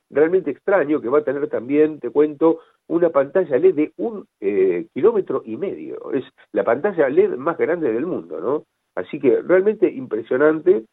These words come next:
Por supuesto que el estadio se va a llamar Mohammed bin Salman, que es el nombre del príncipe heredero, como casi todo lo que se llama así en Arabia Saudita, ¿no? Todas las construcciones, los estadios,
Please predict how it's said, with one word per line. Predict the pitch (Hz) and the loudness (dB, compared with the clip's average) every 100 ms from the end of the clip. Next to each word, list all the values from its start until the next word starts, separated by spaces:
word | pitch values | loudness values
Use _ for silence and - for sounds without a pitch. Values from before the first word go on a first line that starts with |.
| _ | _
Por | - - | 0 2
supuesto | 120 170 151 | 2 2 0
que | 117 | -2
el | 101 | -2
estadio | 131 117 | -2 0
se | 110 | 0
va | |
a | 113 | 2
llamar | 110 120 | 2 2
Mohammed | 107 104 107 120 110 | 0 -2 -2 -2 -4
bin | 113 120 | -8 -6
Salman, | 139 123 143 151 - _ _ | -2 0 0 -2 -6 _ _
que | 123 | -2
es | 113 | 0
el | 104 | 0
nombre | 120 104 | 2 2
del | 95 | 0
príncipe | 117 120 110 98 | -2 -2 0 2
heredero, | 107 131 127 - | 4 6 4 0
como | 92 87 | -4 -4
casi | 95 87 | -6 -6
todo | 82 120 | 0 2
lo | 110 87 | 2 0
que | 90 | -4
se | 85 | -4
llama | 92 107 101 - _ _ | -2 0 -2 -6 _ _
así | 92 - 120 | -6 2 2
en | 101 | 4
Arabia | 101 110 95 | 4 4 2
Saudita, | 104 127 - | 0 0 -2
¿no? | 95 107 | 0 0
Todas | 117 | 2
las | 107 | 0
construcciones, | 101 90 87 87 123 104 | 0 -2 -4 0 2 2
los | 92 - | -2 -6
estadios, | - 123 139 165 175 | 0 2 4 2 -2